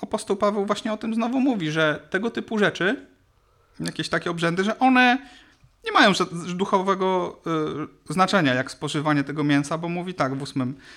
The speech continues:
„Zapewne pokarm nas nie zbliża do Boga, gdyż nic nie tracimy, jeśli nie jemy, i nic nie zyskujemy, jeśli jemy”. Tak? No, mówi, że nie ma żadnego znaczenia.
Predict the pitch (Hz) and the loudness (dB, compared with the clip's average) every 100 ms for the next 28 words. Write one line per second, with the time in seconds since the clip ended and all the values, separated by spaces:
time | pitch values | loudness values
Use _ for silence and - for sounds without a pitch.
0 | - 151 165 220 233 214 - 294 220 190 | -14 -4 0 2 2 0 -2 -2 0 0
1 | 170 165 156 190 240 214 202 185 185 165 | -2 -4 -4 -2 0 2 0 2 0 0
2 | 160 - 202 180 165 165 165 160 151 - | -4 -4 -4 -4 -4 -4 -2 0 0 -2
3 | 143 160 208 190 180 185 - - - 254 | -4 -2 0 0 -2 -6 -14 -12 4 6
4 | 247 202 185 - 165 160 156 151 - 156 | 6 2 -2 0 2 2 2 0 0 2
5 | 151 131 - - _ - 220 254 - - | 2 0 -6 -20 _ -4 -4 -4 -10 -4
6 | 294 311 196 208 233 220 196 185 170 156 | -2 0 0 0 0 0 0 -2 -2 -2
7 | 147 147 131 | -2 0 -2